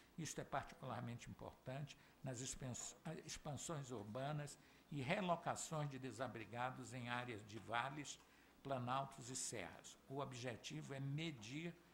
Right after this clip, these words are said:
os impactos potenciais do ambiente sobre as construções em termos de pluviometria, hidrografia, geologia e geomorfologia. C,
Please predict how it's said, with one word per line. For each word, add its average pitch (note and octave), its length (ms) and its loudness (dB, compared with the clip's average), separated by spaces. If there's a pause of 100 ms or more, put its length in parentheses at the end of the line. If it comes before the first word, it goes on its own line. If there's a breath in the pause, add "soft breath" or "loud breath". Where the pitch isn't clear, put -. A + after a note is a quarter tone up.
(260 loud breath)
os C#3 180 2
impactos B2 640 0
potenciais C3 800 0
do B2 120 -4
ambiente A#2 540 -2
sobre C#3+ 420 -2
as - 120 -8
construções B2 580 -4 (480 loud breath)
em D#3+ 140 2
termos D3+ 500 2
de C3 120 -2
pluviometria, C#3 1300 -2 (120)
hidrografia, C3 1080 -4 (300 loud breath)
geologia B2+ 840 0
e A#2 60 -2
geomorfologia. A#2 1000 -4
C, - 380 -2